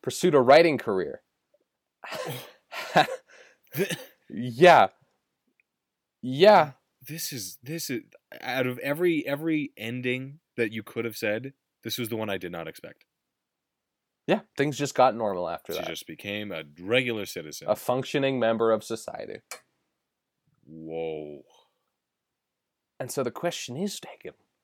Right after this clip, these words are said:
Speaker 1: the mystery to be solved
Speaker 2: <laughs>
Speaker 1: is what in the reverse Porky's is going on? <laughs>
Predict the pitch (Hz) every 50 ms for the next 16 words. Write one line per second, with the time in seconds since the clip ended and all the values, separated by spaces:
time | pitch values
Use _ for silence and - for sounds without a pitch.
0 | _ _ - - 113 127 170 190 - - - 156 139 139 131 - 147 127 123 117
1 | - - 180 175 160 113 87 - - - - - - - - - - 214 - _
2 | _ _ _ _ _ _ _ _ _ _ _ _ _ _ _ _ - - _ _
3 | _ _ _ _ _ _ _ _ _ _ _ _ _ _ _ _ _ _ _ _
4 | _ _ _ _ _ _ _ _ _ _ - 135 117 113 123 220 262 254 214 -
5 | 170 160 147 135 120 120 123 120 135 170 175 170 - - - 156 170 170 - 156
6 | 143 127 127 120 117 135 143 143 139 131 135 135 135 139 139 117 101 - - _
7 | _ - 247